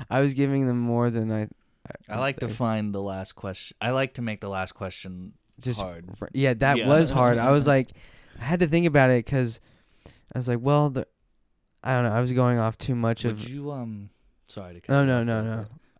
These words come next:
Speaker 2: would you own an iguana?
Speaker 1: Yeah, dude, I've always wanted to own, like, some reptiles.
Speaker 2: Really?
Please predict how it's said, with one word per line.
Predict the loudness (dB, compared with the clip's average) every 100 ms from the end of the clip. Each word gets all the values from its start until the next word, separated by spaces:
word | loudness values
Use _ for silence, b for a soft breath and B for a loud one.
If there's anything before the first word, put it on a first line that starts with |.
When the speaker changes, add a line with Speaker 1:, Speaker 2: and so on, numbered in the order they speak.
| _
Speaker 2:
would | -14 -10
you | -8 -6
own | -6
an | -8
iguana? | -10 -10 -10 -10 -12 -16 _ _
Speaker 1:
Yeah, | 2 8 10 8
dude, | 4 4 6
I've | 6 4
always | 2 2 0
wanted | -2 -2 -2
to |
own, | -4 -6
like, | -8
some | -10 -12 -10
reptiles. | -8 -8 -10 -10 -12 -14 -10
Speaker 2:
Really? | -8 -8